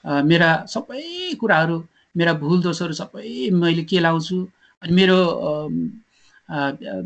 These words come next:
भित्रको प-, हृदयले के भन्छ भन्दा, "म एकदम पापी, म धेरै पापी मान्छे," होइन?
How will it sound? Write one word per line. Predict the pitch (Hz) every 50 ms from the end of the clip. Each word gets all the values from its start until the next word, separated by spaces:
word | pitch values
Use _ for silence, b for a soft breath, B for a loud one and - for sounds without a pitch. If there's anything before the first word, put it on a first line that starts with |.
| - 202 -
भित्रको | 196 165 151 160 - - _ - 226 202 208 202 185
प-, | 170 180 - _ _ 185
हृदयले | 180 160 151 147 143 135 139 147 160 160 185 185 180 180 175 170 170 - b b b b b b _ 143 147
के | - 190
भन्छ | 175 170 160
भन्दा, | 165 165 165 175 180
"म | 170 175 190
एकदम | 190 190 185 175 - 208 196 185
पापी, | 170 - 170 151 143 143 - 170 151 147
म | 151 151
धेरै | 143 143 131 143 160 160
पापी | 147 - 147 131 127 - 143 139
मान्छे," | 139 135 131 135 - 123
होइन? | 123 - _ _ _ _ _ _ _ _ - 180 277 294